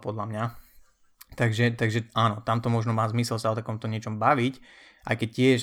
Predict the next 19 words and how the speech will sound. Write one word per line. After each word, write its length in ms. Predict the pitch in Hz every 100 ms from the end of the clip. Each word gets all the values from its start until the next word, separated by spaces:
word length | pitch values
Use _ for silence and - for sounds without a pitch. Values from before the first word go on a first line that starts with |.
| -
asi 160 | 113
nie 160 | 113 110
je 60 | 107
úplne 260 | 113 107
jednoznačné, 480 | 110 110 107 - 110
že 80 | 107
či 160 | 117
to 80 | 110
prináša 400 | 107 107 107 -
vyššie 320 | 107 - 110
riziko 240 | 110 113 110
zranenia 400 | 110 107 107 104
alebo 160 | 107
nie, 320 | 110 104 214 - _ _ -
jo, 320 | 104 101 185 - -
ale 80 | - 170
minimálne 400 | 165 135 123 117
kvôli, 320 | 120 117 110 -
kvôli 240 | 120 113